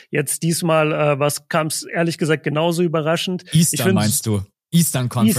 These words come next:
Speaker 1: Eastern.
Speaker 2: Finals. Ja, ja,
Speaker 1: Genau.
Speaker 2: Eastern.
Speaker 1: My
Speaker 2: Ja.
Speaker 1: bad. Ich find's super, was du ansprichst,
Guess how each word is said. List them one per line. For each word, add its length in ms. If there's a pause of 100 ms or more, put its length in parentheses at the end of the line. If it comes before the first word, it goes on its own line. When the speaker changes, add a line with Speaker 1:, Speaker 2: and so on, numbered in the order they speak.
Speaker 1:
Eastern. 220
Speaker 2:
Finals. 240
Ja, 220
ja, 100
Speaker 1:
Genau. 180
Speaker 2:
Eastern. 340
Speaker 1:
My 100
Speaker 2:
Ja. 40
Speaker 1:
bad. 340 (560)
Ich 160
find's 220
super, 380
was 180
du 160
ansprichst, 840